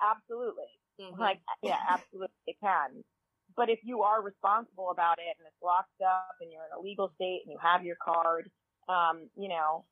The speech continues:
Speaker 1: I, I think that that's the only way that we can make any kind of change, is to, to be activists about it. You know,
Speaker 2: Mm-hmm.
Speaker 1: nothing, nothing ever changes in our society without a whole lot of work.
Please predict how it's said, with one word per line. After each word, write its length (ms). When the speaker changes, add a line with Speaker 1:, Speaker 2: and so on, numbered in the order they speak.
Speaker 1:
I, 200
I 100
think 200
that 220
that's 240
the 80
only 220
way 360
that 300
we 200
can 140
make 160
any 220
kind 160
of 60
change, 440
is 100
to, 160
to 60
be 180
activists 560
about 300
it. 100
You 100
know, 100
Speaker 2:
Mm-hmm. 80
Speaker 1:
nothing, 460
nothing 380
ever 260
changes 540
in 160
our 260
society 640
without 500
a 40
whole 460
lot 160
of 100
work. 260